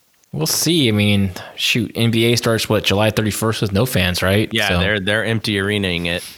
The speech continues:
Speaker 1: Yeah, so I, I don't know. I don't know, man.
Speaker 2: And the U F C is still doing the empty arena stuff. I mean, they have a few people, like coaches and stuff, that are, that are ringside, but they have
Speaker 1: Mm-hmm.
Speaker 2: not really put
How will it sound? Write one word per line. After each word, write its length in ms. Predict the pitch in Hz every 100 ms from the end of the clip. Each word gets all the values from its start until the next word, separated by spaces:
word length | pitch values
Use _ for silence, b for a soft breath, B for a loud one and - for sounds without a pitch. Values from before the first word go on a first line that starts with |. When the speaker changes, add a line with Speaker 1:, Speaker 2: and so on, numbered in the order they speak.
| - -
Speaker 1:
Yeah, 460 | 104 101 92 90
so 400 | 87 - 87 87
I, 300 | 87 87 90 -
I 100 | 101
don't 180 | 95 87
know. 220 | 87 85 - -
I 80 | 104
don't 180 | 98 90
know, 180 | 87 87
man. 320 | 90 90 90 - -
Speaker 2:
And 160 | 131
the 60 | 117
U 120 | 123
F 60 | 131
C 280 | - 139 170
is 100 | 107
still 340 | - 110 104
doing 460 | 92 98 92 90 92
the 120 | 101
empty 260 | 98 90 101
arena 260 | 87 87 92
stuff. 280 | - 95 -
I 60 |
mean, 160 | 113 117
they 140 | 147
have 280 | 131 117 107
a 60 | 101
few 260 | - 117
people, 600 | 104 117 101 104 92 90 B B B
like 180 | 104 -
coaches 480 | - 120 - 104 92
and 120 | 92
stuff, 460 | - 98 95 - - B B -
that 160 | 95
are, 200 | 90 85
that 160 | 78 98
are 100 | 90
ringside, 480 | 95 107 - 85 80
but 140 | 90
they 200 | 101 104
have 140 | 98 95
Speaker 1:
Mm-hmm. 100 | 92
Speaker 2:
not 220 | 95 95
really 240 | 95 92
put 260 | 92 - 95